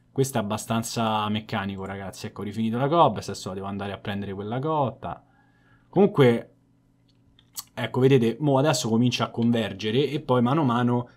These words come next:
si alza. Magari è ovvio che adesso per esempio so con-, convergo, faccio uno strato da due, poi convergo, magari faccio uno strato da tre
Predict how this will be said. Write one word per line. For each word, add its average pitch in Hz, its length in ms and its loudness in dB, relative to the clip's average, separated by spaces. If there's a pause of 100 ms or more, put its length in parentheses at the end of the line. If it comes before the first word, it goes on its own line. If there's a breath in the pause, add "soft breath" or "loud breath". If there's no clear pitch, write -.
si - 220 0
alza. 120 360 2
Magari 131 280 4
è 127 60 8
ovvio 120 220 4
che 110 220 0 (200 loud breath)
adesso 139 260 2
per 127 80 6
esempio 135 260 2
so 123 140 2
con-, 127 360 -2 (100)
convergo, 143 540 4
faccio 120 240 -2
uno 117 80 0
strato 117 280 0
da 127 120 2
due, 185 300 6
poi 131 160 4
convergo, 127 460 2
magari 120 280 2
faccio 113 260 -6
uno 113 80 -4
strato 113 240 -2
da 117 120 0
tre 156 340 0